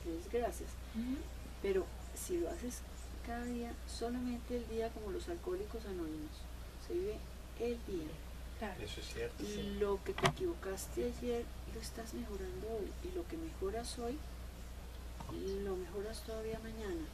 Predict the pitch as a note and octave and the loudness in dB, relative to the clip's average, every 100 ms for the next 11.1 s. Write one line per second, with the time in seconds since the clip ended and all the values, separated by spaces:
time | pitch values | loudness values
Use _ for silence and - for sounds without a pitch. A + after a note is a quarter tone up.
0 | - D#4 - - - - - G3+ G3 F#3 | -2 -2 -2 -4 -6 -4 -4 0 2 4
1 | F#3 G3 - A#3 G#3 G3+ G#3+ - - - | 6 6 4 0 0 2 0 -2 -6 -6
2 | A3 G#3+ G#3+ A3 G3+ - F#3+ G3+ G#3+ G3+ | -4 -4 -2 -2 -2 -2 -2 -2 -4 -2
3 | F#3+ F#3+ - - - - G3 G3 F#3+ F3 | -2 -2 -4 -6 -6 -2 0 0 2 4
4 | F3 E3+ E3 E3 - G3+ G3 F#3+ - - | 4 2 0 -2 -2 -2 -2 -2 -4 -4
5 | - - - - - - - - - - | -4 -4 -4 -6 -4 -4 -4 -4 -4 -6
6 | - - G3+ G#3+ G#3+ A#3+ - G3 F#3+ G#3 | -6 -2 0 0 0 0 2 0 2 -2
7 | G#3+ A3 A3+ G3 F3+ F3 E3 F#3 - G#3 | -2 -2 -2 0 2 2 2 0 -4 -2
8 | - E3 - E3+ F3+ F#3+ G3 G3+ - - | 0 2 2 2 2 0 -2 -4 -4 -4
9 | - - - G#3+ A3 A3 - F3+ F3+ - | -4 -6 -4 -4 -2 -2 0 2 2 0
10 | - F#3 F3+ - - F#3+ F3 - F3 E3+ | -4 -4 -2 -4 -2 0 0 0 0 0
11 | - | -2